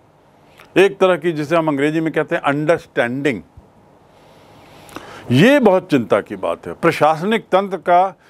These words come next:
जो राजनीतिकरण हो गया है, जिसमें प्रशासन में लोग, बैठे हुए लोग अब अपने को किसी न किसी दल से, ये प्रत्यक्ष रूप से नहीं तो परोक्ष रूप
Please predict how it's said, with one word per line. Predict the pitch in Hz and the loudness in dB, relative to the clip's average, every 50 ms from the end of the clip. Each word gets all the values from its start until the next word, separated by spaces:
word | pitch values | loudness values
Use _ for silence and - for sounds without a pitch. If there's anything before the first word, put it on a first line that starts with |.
| _ _ _ | _ _ _
जो | 123 135 160 165 156 | -2 0 2 2 2
राजनीतिकरण | 135 127 131 131 135 135 170 208 247 214 277 254 185 214 208 196 185 | 2 2 0 0 0 -2 -4 -6 -6 -6 -8 -6 -4 -2 -2 -2 -2
हो | 160 139 135 123 | -2 -4 -4 -6
गया | 110 113 104 87 | -6 -6 -8 -8
है, | 76 85 85 87 - _ _ _ _ _ _ _ _ _ _ _ _ _ _ _ _ _ _ _ _ _ _ _ _ _ _ _ _ _ _ 127 | -10 -12 -18 -20 -20 _ _ _ _ _ _ _ _ _ _ _ _ _ _ _ _ _ _ _ _ _ _ _ _ _ _ _ _ _ _ 0
जिसमें | 156 170 143 156 185 196 190 151 | 0 2 2 2 2 2 2 0
प्रशासन | 147 151 135 - 143 135 139 139 - 202 208 202 | -2 -2 0 0 2 0 0 0 -2 -4 -6 -4
में | 190 170 170 175 185 196 196 | -4 -4 -2 -2 -2 -2 -2
लोग, | 180 135 120 131 151 175 190 190 180 139 127 | -2 -2 0 0 2 2 2 0 -2 -4 -2
बैठे | 127 131 127 - - 180 | -2 -2 -2 -2 -2 0
हुए | 185 170 160 170 160 | 0 0 2 0 0
लोग | 127 117 135 180 196 175 117 - _ _ _ _ _ _ _ _ _ _ _ _ _ _ _ _ _ _ _ _ _ _ _ _ _ _ _ _ _ _ _ _ _ _ _ - | 0 0 2 2 2 2 0 -6 _ _ _ _ _ _ _ _ _ _ _ _ _ _ _ _ _ _ _ _ _ _ _ _ _ _ _ _ _ _ _ _ _ _ _ 0
अब | 175 202 208 | 2 4 2
अपने | 196 170 - 175 185 202 214 196 | 2 0 0 -2 0 0 0 0
को | - 180 185 202 208 | 0 2 2 2 2
किसी | - - 170 165 - 185 208 | 0 -4 -8 -8 -6 -6 -6
न | 202 196 | -4 -6
किसी | 175 151 165 151 - 185 190 | -6 -8 -10 -8 -6 -6 -6
दल | 151 113 98 113 147 180 220 208 | -6 -2 2 2 4 4 2 0
से, | - - 156 127 104 87 82 _ _ _ _ _ _ _ _ _ _ _ _ _ _ _ _ _ _ _ _ _ _ _ _ _ - | -2 -4 -4 -4 -4 -6 -10 _ _ _ _ _ _ _ _ _ _ _ _ _ _ _ _ _ _ _ _ _ _ _ _ _ 2
ये | 190 202 | 2 2
प्रत्यक्ष | 202 - - 160 151 - - 214 220 - - - | 0 0 -2 -2 -2 0 0 0 0 0 0 0
रूप | 208 208 214 185 - | 0 2 2 0 0
से | - 208 196 | 0 0 0
नहीं | 165 160 160 185 208 196 | 0 0 -2 -2 -4 -2
तो | 175 202 180 | -2 -2 -4
परोक्ष | - _ - 147 156 190 214 214 - - 185 | -2 _ 0 2 2 2 2 2 -2 -6 -8
रूप | 185 190 - | -8 -8 -6